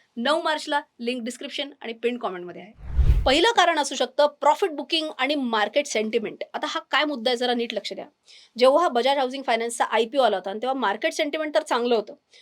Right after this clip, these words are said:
आणि त्याच्यामुळे जीएमपी, ग्रे मार्केट प्रीमियम अगदी शंभर टक्क्यांच्या आसपास होता. But जेव्हा हा स्टॉक लिस्ट झाला तेव्हा काय घडलं बघा, ज्यांनी आयपीओला अप्लाय केलं होतं आणि ज्यांना मिळाले होते ह्याचे शेअर्स, त्यांच्यासाठी तर लॉटरीच लागली, कारण अहो, लिस्टिंगच्या वेळेला डबलपेक्षा जास्ती झाला हा स्टॉक.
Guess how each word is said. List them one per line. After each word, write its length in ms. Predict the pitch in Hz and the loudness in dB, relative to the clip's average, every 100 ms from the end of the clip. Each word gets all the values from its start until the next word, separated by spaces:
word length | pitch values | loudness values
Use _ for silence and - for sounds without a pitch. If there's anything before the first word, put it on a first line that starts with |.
| _ | _
आणि 140 | - 277 | 0 4
त्याच्यामुळे 320 | 285 330 339 247 | 4 2 -2 -2
जीएमपी, 600 | 247 339 339 - 247 - 220 | 0 2 2 0 -4 -4 -2
ग्रे 120 | 262 | 2
मार्केट 300 | 277 269 285 | 2 0 -2
प्रीमियम 400 | - 262 277 285 247 | -4 -6 -6 -8 -8
अगदी 300 | 240 247 - | -8 -6 -6
शंभर 440 | 254 247 254 311 | -4 -2 2 2
टक्क्यांच्या 440 | 294 - 285 285 | 2 -4 -4 0
आसपास 300 | 247 - 240 | -2 0 -4
होता. 160 | 202 - - _ - - | -4 -10 -20 _ -20 2
But 120 | 330 302 | 2 2
जेव्हा 400 | 262 277 320 370 | 2 4 4 2
हा 180 | 302 339 | 2 -4
स्टॉक 320 | - 302 311 | 0 0 0
लिस्ट 520 | 277 247 339 370 - 294 | -2 -2 0 -2 -4 -6
झाला 280 | 277 226 - _ - | -2 0 -2 _ 0
तेव्हा 180 | 240 254 | 4 4
काय 140 | 240 | 4
घडलं 260 | 226 208 185 | 0 -4 -6
बघा, 120 | 185 - _ - _ 226 202 | -10 -18 _ -20 _ -16 -6
ज्यांनी 600 | 214 202 208 226 262 269 | 2 2 2 -6 -4 -4
आयपीओला 500 | 226 208 233 247 247 | 0 0 2 2 4
अप्लाय 280 | 226 240 247 | 2 0 2
केलं 180 | 269 | 2
होतं 140 | 269 269 | 2 2
आणि 120 | 269 | 0
ज्यांना 240 | 262 254 | 0 0
मिळाले 380 | 294 277 277 302 | 0 4 6 8
होते 420 | 320 320 294 226 _ _ _ | 6 6 4 2 _ _ _
ह्याचे 260 | 226 240 254 | -4 -2 0
शेअर्स, 360 | 262 202 - _ _ - | 0 0 -4 _ _ -6
त्यांच्यासाठी 460 | 214 247 262 269 | -6 -4 -6 -4
तर 80 | 285 | -2
लॉटरीच 380 | 285 269 320 311 | 2 2 0 -2
लागली, 240 | 285 277 285 _ | -2 -4 -10 _
कारण 160 | - 262 | -4 0
अहो, 200 | 285 294 | 2 2
लिस्टिंगच्या 520 | 240 247 - 339 320 320 | -2 -6 -4 -4 2 4
वेळेला 140 | 320 | 6
डबलपेक्षा 520 | 302 294 311 339 349 | 6 10 8 6 -2
जास्ती 260 | 330 311 330 | -2 -2 -2
झाला 200 | 302 285 | 0 0
हा 60 | |
स्टॉक. 220 | 262 254 | -2 -6